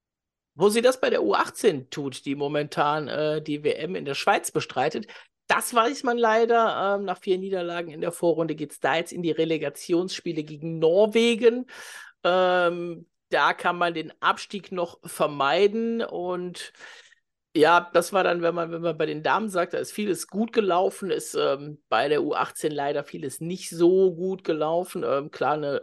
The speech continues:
hohe Niederlage gegen Kanada, die ist erwartbar. Die Niederlage gegen die Tschechen war dann doch schon sehr hoch.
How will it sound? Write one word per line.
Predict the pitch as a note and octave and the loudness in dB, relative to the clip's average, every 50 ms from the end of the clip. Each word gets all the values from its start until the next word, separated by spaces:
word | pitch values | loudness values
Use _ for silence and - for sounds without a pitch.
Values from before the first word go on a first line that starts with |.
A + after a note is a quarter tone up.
| - - | -6 -4
hohe | - D#3+ E3 E3+ E3+ | 2 4 4 4 4
Niederlage | E3+ E3+ E3+ F3 E3 D#3+ D#3+ D#3+ D#3 D3+ | 2 0 0 0 2 0 0 -2 -4 -6
gegen | C#3 C#3+ C#3 D3 D3+ C3+ - - | -8 -10 -10 -10 -12 -16 -16 -8
Kanada, | - - D#3 F3 G3 F#3+ F#3 F#3 E3+ F3 D#3+ E3 | -4 -2 0 2 2 2 0 2 2 2 2 2
die | E3 E3 - | 0 -2 -6
ist | - F3 - | -8 -8 -10
erwartbar. | - - D3 C#3+ - C#3 E3 F#3+ F#3+ - - G3+ | -10 -10 -8 -2 2 2 4 4 2 2 0 -2
Die | F3+ E3+ E3 | 0 0 -4
Niederlage | E3 E3 D#3+ E3 D#3 D3+ C#3+ D3+ D#3 D#3 D3 | -8 -6 -2 -2 0 0 0 -2 -4 -6 -10
gegen | D3 D3+ D3+ D3+ | -14 -14 -14 -12
die | C#3+ D3 - | -12 -10 -8
Tschechen | - - - A3+ A#3 - - E3 D3 | -4 -2 0 -2 -2 -4 -8 -6 -4
war | C#3+ C3+ | -2 -2
dann | A#2 G2+ G#2 - - - - _ _ | -2 -2 -4 -6 -12 -20 -20 _ _
doch | - - - - | -8 -8 -6 -6
schon | - - F3+ E3 | -6 -6 -6 -6
sehr | D#3+ E3 D#3 D3 D3+ - - | -2 0 0 0 0 2 2
hoch. | G3+ G#3+ A3 - - | 2 2 2 0 -6